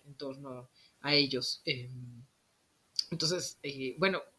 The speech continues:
por suerte contamos con, con gente muy val-, valiosa, ¿no? Para, para hablar, eh, de estos, de estos tópicos, ¿no?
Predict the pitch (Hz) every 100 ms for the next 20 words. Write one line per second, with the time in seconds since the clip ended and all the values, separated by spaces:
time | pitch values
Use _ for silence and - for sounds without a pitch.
0 | _ 165 - 185 - 185 143 147 147 147
1 | - 139 131 - 131 151 139 147 143 160
2 | 170 156 139 131 143 139 151 160 - 131
3 | 160 - 131 123 123 - 110 - 147 135
4 | 139 143 139 - 135 123 120 143 139 -
5 | 151 135 - 151 135 151 - 156 - 160
6 | 170 151 147 208